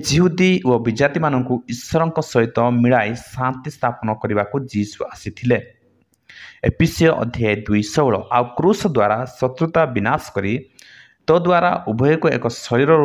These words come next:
ଶରୀର ସ୍ୱରୂପ ଗଠନ କରି ଈଶ୍ୱରଙ୍କ ସହିତ ମିଳିତ କରାନ୍ତି। ତାଙ୍କର ଶାରୀରିକ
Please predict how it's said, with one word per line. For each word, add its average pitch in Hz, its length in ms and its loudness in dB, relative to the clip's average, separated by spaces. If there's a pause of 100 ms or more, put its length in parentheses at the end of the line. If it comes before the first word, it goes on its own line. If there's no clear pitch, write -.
(320)
ଶରୀର 143 400 0
ସ୍ୱରୂପ 120 340 -2 (160)
ଗଠନ 127 340 -2
କରି 104 240 0 (440)
ଈଶ୍ୱରଙ୍କ 175 500 0
ସହିତ 110 300 -2 (120)
ମିଳିତ 110 380 0
କରାନ୍ତି। 98 560 -2 (2000)
ତାଙ୍କର 160 400 0
ଶାରୀରିକ 143 480 -2